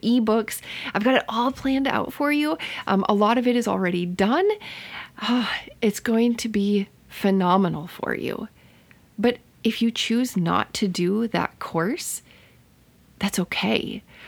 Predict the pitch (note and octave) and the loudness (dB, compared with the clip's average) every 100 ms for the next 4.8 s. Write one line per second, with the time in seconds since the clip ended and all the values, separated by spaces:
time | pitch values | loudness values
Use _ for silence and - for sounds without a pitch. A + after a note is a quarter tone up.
0 | - G3+ A#3+ - D4+ C4+ C#4 - - B3 | 2 6 6 4 2 4 4 2 0 2
1 | C4+ A#3 - A3 B3+ C4 A3 G3+ - F#3 | 4 4 4 4 4 2 0 0 2 2
2 | A#3+ A#3+ B3 G3 F3+ F3 - E4+ - C4+ | 2 0 2 2 2 0 -2 -2 0 2
3 | F3+ F3+ G3+ D#3+ E3+ - - - C4+ D4 | 4 2 2 0 0 -4 -4 0 2 2
4 | C#4+ A3+ A3+ B4+ - G3 E3 - | 2 4 4 2 0 2 2 0